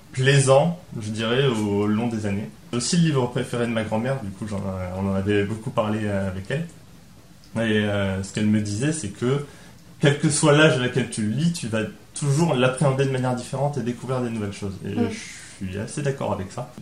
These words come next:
Speaker 1: Quand j'étais petit, j'étais complètement rêveur, hein, toujours dans la lune, et cetera.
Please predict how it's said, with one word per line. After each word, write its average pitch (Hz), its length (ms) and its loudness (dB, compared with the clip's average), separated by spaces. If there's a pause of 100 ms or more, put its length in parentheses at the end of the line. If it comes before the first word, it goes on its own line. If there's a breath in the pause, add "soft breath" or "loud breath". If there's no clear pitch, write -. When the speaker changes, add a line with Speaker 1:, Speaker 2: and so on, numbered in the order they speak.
Speaker 1:
Quand 123 120 0
j'étais 120 200 -2
petit, 165 220 0
j'étais 120 240 0
complètement 101 680 -2 (140)
rêveur, 107 500 0
hein, 95 160 -6
toujours 107 200 -6
dans 104 120 0
la 101 120 0
lune, 104 280 -2
et 95 120 -6
cetera. 101 480 -4